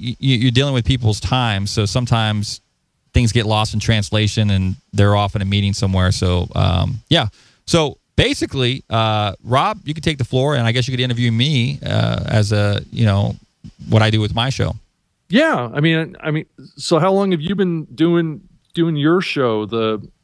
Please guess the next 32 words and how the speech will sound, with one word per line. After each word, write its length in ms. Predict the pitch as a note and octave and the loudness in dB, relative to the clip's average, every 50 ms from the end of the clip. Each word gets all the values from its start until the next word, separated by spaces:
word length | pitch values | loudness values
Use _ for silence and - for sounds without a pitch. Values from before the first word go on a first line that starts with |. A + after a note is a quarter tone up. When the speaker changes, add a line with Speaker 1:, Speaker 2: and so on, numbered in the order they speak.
| _ _ _ - - - - | _ _ _ -20 -20 -16 -12
Speaker 2:
uh, 300 | A#2 A2+ A2 G#2+ G#2 G#2 - - _ - - _ - | -8 -8 -6 -6 -6 -8 -10 -14 _ -20 -20 _ -10
you 140 | - B2 G#2+ | -8 -6 -6
know, 180 | G2 G#2 G2+ - _ _ - - - _ - A#2 - | -6 -6 -8 -10 _ _ -20 -20 -20 _ -16 -10 -4
why 120 | B2+ B2+ | -4 -2
don't 120 | B2 - | -2 0
you 60 | B2+ B2+ | 2 2
run 260 | B2 C#3 C#3 C3+ A#2+ | 4 4 2 2 2
down 460 | B2+ C3 C3 C3+ C3 C3 B2+ A#2+ A2 | 0 0 0 0 -2 -2 -4 -4 -4
that 360 | A#2 A#2 B2 B2+ - - - | -2 -2 -2 -2 -4 -6 -14
for 360 | - - - B2 A#2 A2+ A2 | -16 -10 -4 -2 0 0 0
us 160 | G#2+ G#2+ - B2 | -2 -4 -6 -6
as 100 | A2+ - | -6 -4
far 300 | - C3 A#2+ A#2 A2+ A2 | -2 0 2 2 2 0
as, 180 | A2 G2+ - | -2 -2 -2
uh, 300 | A#2+ A2 G#2+ G#2+ G#2 G2+ G2 - | -2 -2 -2 -2 -2 -4 -6 -6
you 100 | - A#2 | -6 -4
know, 100 | A2 G#2+ | -4 -2
how 100 | G2+ A2+ | 0 0
you 100 | A#2 A2+ | 0 0
got 160 | A2 A2+ G#2 | 0 -2 -2
started, 520 | G2+ - - B2+ B2+ C3 C3+ C#3 C#3 C#3 - _ _ _ _ _ _ _ _ _ _ | -4 -2 0 0 2 2 2 0 -2 -4 -10 _ _ _ _ _ _ _ _ _ _
uh, 320 | B2 A#2 A#2 A2+ A2+ A2+ A2 A2+ | -4 -2 -2 0 0 0 -2 -2
and, 520 | A2 A2+ A2+ A2+ A2 A2 A2 A2+ A2+ A2 | -2 -2 0 0 0 0 0 0 -2 -2
um, 400 | A2+ A2 A2 G#2+ G#2+ A2 G#2+ - - _ _ _ - | 0 0 0 -2 -2 -4 -6 -8 -12 _ _ _ -12
what's 380 | - A#2+ A#2+ C3 C3+ C3+ - | -8 -6 -2 0 0 0 0
been 340 | - - C3+ C3+ C3+ C3+ C3 | 0 -2 -2 0 0 -2 0
your 160 | B2+ B2+ C3 | 0 0 -2
experience 400 | B2+ - - B2+ B2 E3+ F3+ - | -2 -4 -4 -2 -2 0 0 -2
with 100 | A#2+ G2 G#2 | -2 -4 -4
it 120 | G2 - | -4 -4
so 120 | - G#2+ F#2+ | -4 -6 -6
far? 340 | - G2+ G2 F2+ F2+ - | -4 -6 -6 -6 -8 -12